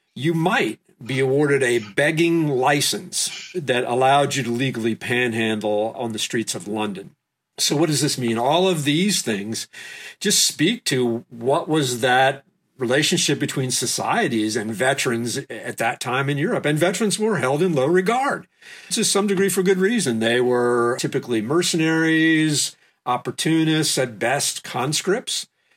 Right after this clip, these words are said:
But all of this changed with the American experiment. Uh, this idea that free citizens would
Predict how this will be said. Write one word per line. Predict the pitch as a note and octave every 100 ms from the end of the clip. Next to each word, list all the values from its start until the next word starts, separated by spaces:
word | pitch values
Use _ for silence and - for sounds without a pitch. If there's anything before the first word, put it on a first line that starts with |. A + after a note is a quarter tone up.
| _
But | D4 D4+ F#3 -
all | F#3+ C#4+
of | B3+
this | C4+ -
changed | - G3+ B3 F3
with | F3 D3+
the | D3
American | C#3 B2+ C3 C3+ C3+
experiment. | B2 - - C3 B2 F#2+ E2+ - - -
Uh, | G#2+
this | A#2+ A#2+ C#3+
idea | B2+ A#2+ C#3 D#3 D#3 D3+
that | C3+ C3 B2+ B2 -
free | - - - C3 D3+ D3+
citizens | C#3+ C3+ D#3+ D#3 G3 G#3 F3+
would | A#2 B2 A2+